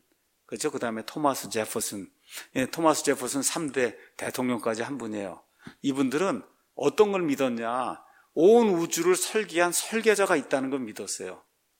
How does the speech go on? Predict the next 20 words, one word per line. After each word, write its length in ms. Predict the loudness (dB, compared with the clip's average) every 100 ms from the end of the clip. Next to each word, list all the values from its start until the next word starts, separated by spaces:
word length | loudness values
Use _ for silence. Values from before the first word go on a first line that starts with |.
| _ _ _ _ _ _ _ -12
이 100 | -4
설계자가 540 | -2 0 4 8 8 8
없이 240 | 6 6
어떻게 280 | 4 4 -4
이게 100 | 0
생길 300 | 0 0 -2
수 120 | -2
있느냐? 560 | 0 2 4 6 4 4
그건 240 | 4 4
믿었어요. 680 | 2 0 0 0 0 0 -4 -16 _ _ _ _
그런데 480 | -6 -2 2 2 2 -10 -10
예수님을 600 | 4 6 6 4 0 -2
통해서만 640 | -2 -4 0 2 4 2 2
구원받아야 580 | 4 4 4 2 2 0
된다고 400 | -2 -2 0 -2
하는 160 | 0
그 120 | 0
사실은 440 | 2 2 0 -4 -4
믿지 240 | -4 -2
않았어요. 500 | -2 -2 -8 -8 -12